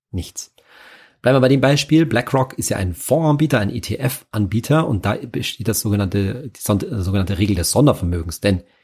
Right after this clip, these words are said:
die Aktien, die der, jetzt bleiben wir bei dem Aktien-E T F, die Aktien und die Wertpapiere, die ein E T F, zum Beispiel von BlackRock, hält, die liegen nicht bei BlackRock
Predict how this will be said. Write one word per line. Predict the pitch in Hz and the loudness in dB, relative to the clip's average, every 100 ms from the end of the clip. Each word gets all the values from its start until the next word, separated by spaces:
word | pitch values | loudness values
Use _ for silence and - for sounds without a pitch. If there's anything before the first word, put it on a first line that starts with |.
| _ _ - | _ _ -2
die | 104 - - | 0 0 -4
Aktien, | 165 - - 82 82 | -6 -2 0 0 -2
die | 95 | -2
der, | 92 - | -2 -4
jetzt | 92 - | -12 -6
bleiben | 98 | -2
wir | 90 | -2
bei | 85 | -2
dem | 85 | -4
Aktien-E | - - 101 | -6 -4 -4
T | 85 | -4
F, | - - | -12 -16
die | - | -18
Aktien | - - - 90 | -12 -6 -2 -2
und | 90 82 | -2 0
die | |
Wertpapiere, | 107 147 135 117 92 | 2 2 2 0 0
die | 87 - | -2 -4
ein | 92 - | -6 -8
E | |
T | - - | -2 0
F, | - - - _ | 0 -4 -14 _
zum | - - | -12 -8
Beispiel | 101 - | -8 -6
von | 101 95 | -6 -4
BlackRock, | 107 - 107 - _ _ _ | -2 -2 -2 -4 _ _ _
hält, | - 113 131 131 _ _ | 0 2 2 0 _ _
die | - | 0
liegen | 123 143 196 185 147 | 2 4 4 4 4
nicht | 196 - | 2 0
bei | 131 131 | -2 0
BlackRock | 120 131 - 131 - | 0 -2 -4 -8 -8